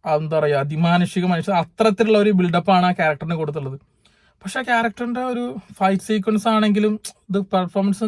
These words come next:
കാണുമ്പോൾ നമുക്കൊരു ഫീൽ വരില്ല. കാരണം ഇത്രയും വലിയൊരാളാണോ ഈ ചെയ്യുന്നത് എന്നുള്ള കൂ-, കൂടുള്ള സിനിമയിൽ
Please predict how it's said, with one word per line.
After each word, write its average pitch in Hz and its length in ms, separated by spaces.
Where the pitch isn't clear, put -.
കാണുമ്പോൾ 190 340
നമുക്കൊരു 214 360
ഫീൽ 208 480
വരില്ല. 160 320
കാരണം 214 120
ഇത്രയും 240 280
വലിയൊരാളാണോ 214 760
ഈ 208 80
ചെയ്യുന്നത് 190 420
എന്നുള്ള 196 180
കൂ-, - 220
കൂടുള്ള 208 480
സിനിമയിൽ 185 560